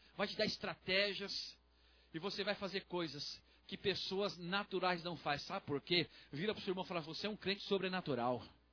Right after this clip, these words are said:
Quem é crente sobrenatural aqui? Levanta a mão. É isso aí. Crente sobrenatural. Se você fosse uma pessoa natural, você não tava aqui.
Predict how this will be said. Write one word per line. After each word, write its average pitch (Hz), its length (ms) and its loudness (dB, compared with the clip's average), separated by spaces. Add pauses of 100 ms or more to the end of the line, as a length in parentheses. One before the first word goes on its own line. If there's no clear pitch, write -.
(1300)
Quem 214 120 4
é 196 60 6
crente 175 260 0
sobrenatural 147 600 4
aqui? 113 220 0
Levanta 123 320 0
a 120 60 0
mão. 110 200 -4
É 175 80 -2
isso 262 200 -2
aí. 156 340 2 (480)
Crente 294 300 8
sobrenatural. 254 580 6
Se - 140 2
você 330 460 4
fosse 302 300 4
uma 269 140 2
pessoa 233 320 6
natural, 226 380 4
você 294 100 -4
não 277 100 -6
tava 240 220 4
aqui. 139 340 -2